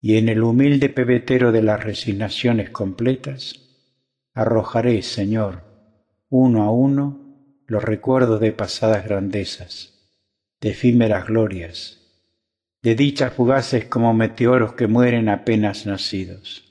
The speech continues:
para que mi mente vacía y sola ante lo infinito, después de haber quemado esa dorada hojarasca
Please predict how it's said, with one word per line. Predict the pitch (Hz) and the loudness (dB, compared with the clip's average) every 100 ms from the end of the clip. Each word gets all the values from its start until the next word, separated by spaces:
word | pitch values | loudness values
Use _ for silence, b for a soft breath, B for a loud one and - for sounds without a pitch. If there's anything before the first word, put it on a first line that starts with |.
| _ _ _ _ _ _ _ _ - | _ _ _ _ _ _ _ _ -4
para | 104 104 | -2 -2
que | 117 | 0
mi | 107 110 | 0 2
mente | 123 123 120 110 | 4 2 2 0
vacía | 104 - 131 117 104 104 - | 0 -2 2 4 4 0 -4
y | 113 | -6
sola | - 135 123 104 101 | -2 2 2 2 0
ante | 98 90 98 | -2 -6 -6
lo | 95 | -6
infinito, | 95 - 101 120 123 117 117 _ _ _ _ _ _ _ _ | -8 -8 -2 -2 -2 -8 -16 _ _ _ _ _ _ _ _
después | 101 - 135 | -8 -2 0
de | 139 | 2
haber | 127 131 | 2 0
quemado | 127 123 127 113 110 | 0 2 2 4 2
esa | 101 113 | 2 0
dorada | 110 110 110 107 | 2 2 2 0
hojarasca | 101 - 101 143 131 - 135 139 | -2 -4 -4 -4 -4 -10 -12 -14